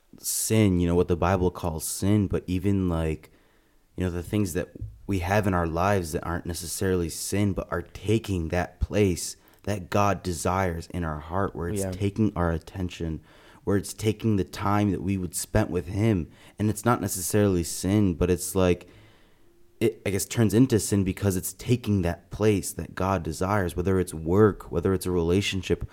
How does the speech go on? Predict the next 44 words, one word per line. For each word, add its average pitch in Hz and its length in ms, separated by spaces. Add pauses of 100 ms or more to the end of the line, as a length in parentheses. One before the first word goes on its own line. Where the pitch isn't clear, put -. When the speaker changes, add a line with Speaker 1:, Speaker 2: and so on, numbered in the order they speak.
(180)
Speaker 1:
whatever 110 360
it - 60
may 90 180
be, 98 320
you 80 140
know, 82 360 (200)
whether, 92 180
e-, 110 360
like, - 160
our 92 120
phones, 110 500
whatever. 92 420 (240)
Like, 87 120
the 95 60
Bible 123 200
doesn't 110 220
say 107 100
anything 110 260
about 95 200
our 85 100
phones, 98 480
but 85 140
it 82 80
does 101 180
say 104 300
about 90 240
where 101 220
our 104 100
heart 107 400
should 87 260
be 101 220
in 80 100
relationship 87 640
to 80 100
God. 80 420
Speaker 2:
Right. 101 220 (240)
Speaker 1:
And, 95 320
and 90 300
where 113 340
we 107 240
should, 104 360 (880)
you 80 120
know, 92 320
and 95 160